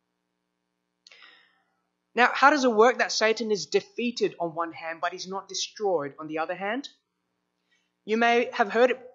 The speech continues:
explained as being like the time betw-, between D-Day and the final end of World War Two. Uh, on, on the sixth of June nineteen forty-four, or D-Day,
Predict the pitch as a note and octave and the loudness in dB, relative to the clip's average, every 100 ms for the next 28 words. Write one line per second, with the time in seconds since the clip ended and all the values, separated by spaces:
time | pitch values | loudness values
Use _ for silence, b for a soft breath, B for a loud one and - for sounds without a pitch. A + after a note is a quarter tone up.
0 | F#3+ - - G3 G3 D#3+ F3 A3 - _ | -6 -4 -2 0 2 2 -2 -8 -12 _
1 | _ _ - F#3+ D3+ A3 A#3+ A3+ A#3 G#3+ | _ _ -4 -4 0 -2 0 -4 -6 -12
2 | - G3+ E3 C#3+ D3+ - - _ F3+ G3 | -6 -2 -2 -4 -10 -14 -20 _ -8 -6
3 | F3 C#3 F3+ A3+ G3+ G#3 C4 D#4+ _ _ | -6 -6 -6 -4 -2 0 -2 -6 _ _
4 | _ _ _ _ F#3 F#3 F3+ G#3 G#3+ A3+ | _ _ _ _ -6 -6 -2 2 4 4
5 | A3+ G3+ F3+ D3+ D3+ D3+ E3 E3 D#3+ D#3 | -2 -4 -4 -4 -6 0 0 0 -6 -6
6 | - F#3+ A#2 _ _ _ _ _ _ _ | -4 -6 -6 _ _ _ _ _ _ _
7 | _ _ _ _ _ _ _ - D#3+ - | _ _ _ _ _ _ _ -4 -4 -2
8 | F#3+ G3 F#3+ F#3+ F#3+ F#3+ - - - E3+ | -4 -4 -6 -4 -4 -4 -4 0 0 0
9 | F#3+ G#3+ A3+ G3 F#3+ G3+ F#3 F#3+ F#3 F#3 | 2 2 4 4 4 -2 -2 0 0 0
10 | F3+ G3+ G3+ D#3 C#3 E3 E3+ F3+ A#3+ | 0 2 4 2 0 -4 -2 -2 -2